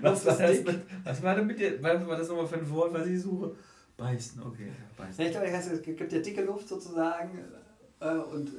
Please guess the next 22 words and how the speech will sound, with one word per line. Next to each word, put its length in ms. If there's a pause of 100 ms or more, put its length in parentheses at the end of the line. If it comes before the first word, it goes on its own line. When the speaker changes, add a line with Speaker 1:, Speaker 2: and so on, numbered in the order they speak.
Speaker 2:
ähm, 680
ich 100
glaube, 300
sie 140
hat 120
langsam 280
hier 100
den 100
Status 280
angenommen, 240
dass 120
man 80
sie 120
wirklich 240
beißen 320
kann. 180
Die 80
hat 100
sich 200
manifestiert. 840 (180)
Speaker 1:
Vor 220
allem, 320